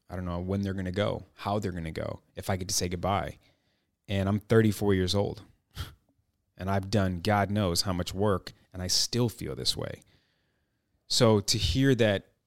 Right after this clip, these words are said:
I guess the early signs for you to possibly have this fear as well, and then knowing I had something to do with that, like, I,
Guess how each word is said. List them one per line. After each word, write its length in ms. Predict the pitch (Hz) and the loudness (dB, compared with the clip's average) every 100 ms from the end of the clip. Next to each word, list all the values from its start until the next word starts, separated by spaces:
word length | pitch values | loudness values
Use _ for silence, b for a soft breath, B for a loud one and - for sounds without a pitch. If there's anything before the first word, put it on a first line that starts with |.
| _ _ _ _ _ - | _ _ _ _ _ -8
I 60 | 104 | 2
guess 180 | 117 | 4
the 160 | - 98 - | 2 -2 2
early 320 | 123 120 110 | 6 6 6
signs 460 | - 113 107 101 - | 4 4 4 2 0
for 120 | 104 | -2
you 200 | 101 113 | 0 0
to 80 | 95 | 0
possibly 760 | - - 110 - 104 92 87 | -4 0 2 2 0 -4 -6
have 460 | 80 - 110 98 92 | -4 0 0 0 -4
this 400 | 87 - - - _ _ _ _ _ _ - | 0 2 2 -2 _ _ _ _ _ _ -6
fear 260 | 123 113 98 | 0 2 2
as 140 | 87 | 0
well, 380 | 95 113 92 90 | 0 2 4 2
and 200 | 95 98 | -2 -2
then 260 | 98 95 | -2 -2
knowing 280 | 98 110 104 | 0 0 0
I 80 | 92 | -2
had 180 | 92 95 | -4 -4
something 260 | 101 95 | -4 -4
to 60 | 90 | -6
do 120 | 92 | -4
with 140 | 95 90 | -4 -4
that, 220 | 87 82 | -6 -6
like, 360 | 87 85 - - _ _ _ _ _ _ _ _ | -8 -10 -10 -20 _ _ _ _ _ _ _ _
I, 100 | - | -8